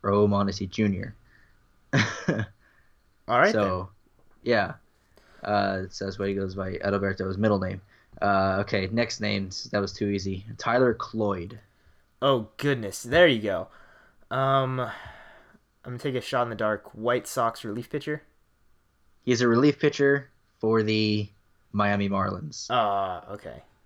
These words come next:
Speaker 2: Sounded
Speaker 1: Yeah,
Speaker 2: like
Speaker 1: so
Speaker 2: a
Speaker 1: you
Speaker 2: relief pitcher.
Speaker 1: <laughs> Yeah, so you, so you got your, uh, you got the, the
Speaker 2: Okay.
Speaker 1: position right. You got the league.
Speaker 2: Do I
Speaker 1: And
Speaker 2: get, do I get a point for that or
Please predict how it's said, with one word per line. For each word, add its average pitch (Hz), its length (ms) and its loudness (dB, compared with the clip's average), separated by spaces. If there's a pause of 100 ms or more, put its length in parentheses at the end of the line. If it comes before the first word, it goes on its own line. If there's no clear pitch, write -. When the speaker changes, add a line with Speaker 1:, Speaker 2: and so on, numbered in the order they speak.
(260)
Speaker 2:
Sounded 160 300 4
Speaker 1:
Yeah, 143 60 2
Speaker 2:
like 131 100 6
Speaker 1:
so - 20 6
Speaker 2:
a 113 60 6
Speaker 1:
you - 40 4
Speaker 2:
relief 113 240 -2
pitcher. 90 320 -14 (380)
Speaker 1:
<laughs> - 0 - (200)
Yeah, 104 200 0
so 110 160 -4
you, 104 200 0 (380)
so - 140 -8
you 110 100 -2
got 104 240 -2
your, 101 200 -4
uh, 92 260 -6 (120)
you 107 120 -4
got 107 80 0
the, 101 240 -4 (400)
the 127 100 -2
Speaker 2:
Okay. 120 160 0
Speaker 1:
position 143 320 2
right. 131 220 0 (480)
You 117 100 -2
got 107 200 2
the 104 120 -2
league. 101 480 -2
Speaker 2:
Do 156 120 8
I 156 40 10
Speaker 1:
And 156 180 6
Speaker 2:
get, 127 60 -16
do 131 140 2
I 135 40 4
get 127 140 4
a 117 60 0
point 127 300 -4
for 147 120 -6
that 139 260 0
or 107 220 -6